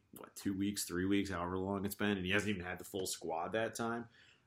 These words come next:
I mean, I think it's gonna be slow going. I think January is gonna be, I think you'll have the team for a week where no one's on international <laughs> break in January and where, uh, we don't have any games to play. So, I mean, a lot of this is gonna have to be done in season, but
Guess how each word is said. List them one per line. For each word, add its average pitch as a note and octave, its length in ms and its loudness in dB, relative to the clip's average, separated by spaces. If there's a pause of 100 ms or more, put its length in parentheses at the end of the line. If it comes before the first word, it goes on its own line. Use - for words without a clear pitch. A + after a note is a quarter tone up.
(100)
I A2+ 40 0
mean, A2+ 100 4
I A#2+ 60 8
think D3+ 160 8
it's C#3+ 80 6
gonna C#3 160 10
be A#2 80 6
slow A2 400 6
going. G#2 320 8
I A2+ 80 6
think A2 240 0
January A#2 1040 4
is G#2+ 100 0
gonna G#2 160 4
be, G2 260 2
I F#2 100 -2
think A2 120 2
you'll G#2+ 140 6
have G#2 140 8
the G2 40 4
team G#2 260 0
for G#2 180 4
a E2+ 40 4
week F#2+ 320 -2
where F2 140 2
no F2 140 -2
one's F#2 180 -2
on F2+ 100 0
international F#2+ 680 -2
<laughs> - 40 -8
break A2 240 2
in F#2+ 100 -2
January G#2 760 0
and F2+ 160 -6 (340)
where, F#2 400 8
uh, E2+ 320 2
we F2+ 80 4
don't G2+ 120 8
have G2 100 4
any F2+ 80 -2
games F2 380 -2
to G#2+ 80 -4
play. C3 440 4 (180)
So, - 340 0 (180)
I G#2 40 -2
mean, G2+ 340 -2 (300)
a G#2+ 60 6
lot G#2+ 380 8
of G#2 80 2
this G#2 100 2
is G2+ 80 -4
gonna G2+ 160 0
have F#2+ 120 -6
to F#2+ 40 -12
be F#2+ 80 -4
done F#2+ 240 -2
in F#2 140 -6
season, A2+ 640 -2
but F2 220 -2